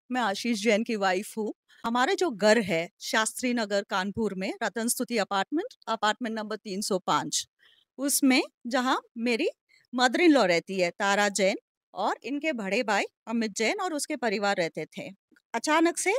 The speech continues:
मेरी मदर इन लॉ गायब हो जाती है, दो तारीख, दो जुलाई को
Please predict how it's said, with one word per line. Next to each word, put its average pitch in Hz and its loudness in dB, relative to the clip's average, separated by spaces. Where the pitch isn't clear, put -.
मेरी 262 0
मदर 247 -2
इन 269 -2
लॉ 269 0
गायब 208 2
हो 233 0
जाती 202 -4
है, 277 -2
दो 214 0
तारीख, 185 0
दो 214 0
जुलाई 202 2
को 330 -4